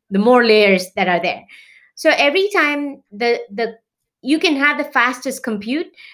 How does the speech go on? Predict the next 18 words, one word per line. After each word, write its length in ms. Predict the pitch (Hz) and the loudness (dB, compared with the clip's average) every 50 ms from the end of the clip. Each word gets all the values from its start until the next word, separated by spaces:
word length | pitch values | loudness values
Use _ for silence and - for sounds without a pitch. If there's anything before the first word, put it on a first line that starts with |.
| - _ - | -20 _ -4
but 160 | 202 240 - | -2 0 2
your 160 | 262 262 226 | 2 2 2
weak, 340 | 202 269 302 302 302 - _ _ _ _ _ - 202 226 | 2 0 0 -2 -4 -10 _ _ _ _ _ -14 -8 -2
uh, 280 | 226 208 208 202 160 - 196 | 0 2 2 2 0 -2 0
the 140 | 196 214 214 | 0 2 2
weakest 420 | 196 214 302 302 320 294 - - | 2 2 0 0 0 -2 -4 -2
link 340 | 247 226 233 254 269 330 339 | 0 2 2 2 2 0 -2
in 140 | 294 269 269 | -4 -4 -2
that 280 | 262 269 285 330 359 - | 0 0 0 0 -2 -2
is 160 | - 247 240 196 | -2 -2 -2 -2
going 240 | - 262 262 269 | -2 -2 -2 -2
to 60 | 262 247 | -2 -2
be 200 | 214 262 254 254 | -2 -2 -2 0
how 220 | 214 226 226 247 | 0 2 2 2
long 300 | 254 240 233 254 262 262 | 2 2 0 0 0 -2
it 140 | 254 - - | -4 -4 -2
takes 280 | - 240 233 226 - | -4 -4 -4 -4 -8
for 460 | - - 220 214 220 226 220 220 220 | -10 -6 -2 0 4 4 4 2 0